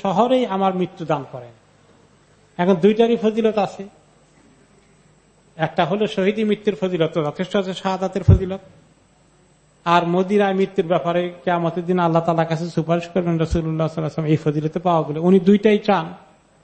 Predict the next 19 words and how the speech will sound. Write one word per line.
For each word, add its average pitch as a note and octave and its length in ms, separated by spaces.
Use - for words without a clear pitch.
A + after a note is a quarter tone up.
এখন F3 220
মদিনার G3 440
ভিতরে G3 300
তো G#3+ 140
কোনো G#3+ 220
যুদ্ধ G3 280
জিহাদ F#3+ 320
আর F#3 100
হবে F3 220
না, C#3+ 160
খলিফা F3+ 300
ওমর F3 240
রাদিয়াল্লাহু F3 340
আনহুর E3 240
সময় F3 200
কি E3+ 160
আর E3+ 140
সুযোগ F3+ 220
আছে? E3 340